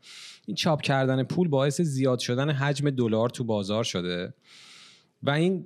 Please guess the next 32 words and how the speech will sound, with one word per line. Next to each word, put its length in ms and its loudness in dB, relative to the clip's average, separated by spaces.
خب، 220 -2
دلار 280 4
که 120 0
زیاد 300 0
شده، 240 0
اون 380 -4
ارزش 440 -2
سهام 380 0
و 20 -2
اینا 200 0
ناخودآگاه، 420 0
دلار 280 2
ارزشش 440 0
میاد 180 0
پایین، 220 -2
ارزش 240 -2
سهام 300 -2
میره 160 -2
بالا، 320 -2
ارزش 300 -6
مس 260 -6
میره 120 -4
بالا، 220 -4
ارزش 260 -8
طلا 220 -4
میره 180 -8
بالا، 260 -6
ارزش 280 -8
بیت 160 -10
کوین 220 -8
میره 140 -6
بالا. 380 -6